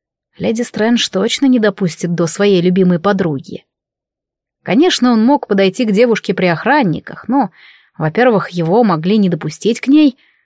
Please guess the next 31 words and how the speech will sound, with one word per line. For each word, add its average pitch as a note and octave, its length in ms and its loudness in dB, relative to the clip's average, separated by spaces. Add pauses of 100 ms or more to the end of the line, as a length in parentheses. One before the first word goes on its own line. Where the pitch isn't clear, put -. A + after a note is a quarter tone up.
(100)
а - 100 -8
во-вторых, A#3 400 -2
свидетелей B3+ 540 0
встречи F#3 420 -2
ему A3 320 2
были A3 280 0
не A3+ 180 2
нужны. F3+ 580 0 (640)
Да F#3 140 -6
и G#3 100 -2
при C#4+ 160 -2
людях B3 340 0
принца A3 380 -2
Тенария G3 580 0
явно G#3+ 360 0
не F3 120 0
станет F3+ 380 -2
откровенничать. F3+ 920 -2 (1200)
Очутившись A3+ 680 -2
в G#3+ 60 -2
городской A#3 480 0
тюрьме, A3 480 0 (400)
у F#3 60 -2
Джона C4+ 320 2
оказалось B3+ 460 2
в - 40 -6
распоряжении A#3 640 2
много C4 400 2
времени, A3+ 560 0
чтобы D#3 320 -6
поразмышлять D#3+ 800 -2